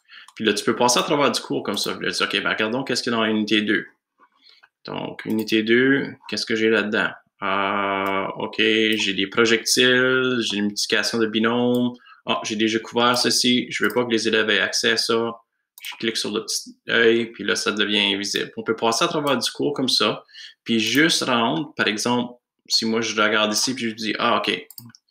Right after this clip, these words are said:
les racines d'une fonction du second degré, perfect, c'est ça que je veux faire. Voici les grandes lignes. Voici le contenu. Donc, ça a les notes de cours, ça a des feuilles de travail pour les élèves,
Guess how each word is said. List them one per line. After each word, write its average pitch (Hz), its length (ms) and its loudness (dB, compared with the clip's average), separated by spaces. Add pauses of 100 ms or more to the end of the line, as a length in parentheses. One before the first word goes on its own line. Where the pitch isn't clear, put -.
(600)
les 107 80 2
racines 104 300 2
d'une 120 160 4
fonction 123 360 -2
du 120 80 -2
second 117 300 0
degré, 113 580 0
perfect, 127 480 -2
c'est 107 200 -2
ça 123 180 0
que 120 100 -2
je 107 120 -2
veux 101 100 0
faire. 120 640 -2
Voici 117 600 0
les 101 180 0
grandes 107 400 2
lignes. 151 460 0 (720)
Voici 110 520 0
le 104 260 2
contenu. 123 800 0 (100)
Donc, - 140 -8
ça 101 100 -2
a 104 100 2
les 101 180 2
notes 113 240 4
de 110 100 4
cours, 127 440 0
ça - 140 0
a 107 60 4
des 107 160 -2
feuilles 110 280 4
de 107 80 0
travail 110 640 2
pour 104 80 -6
les 104 180 -2
élèves, 123 540 4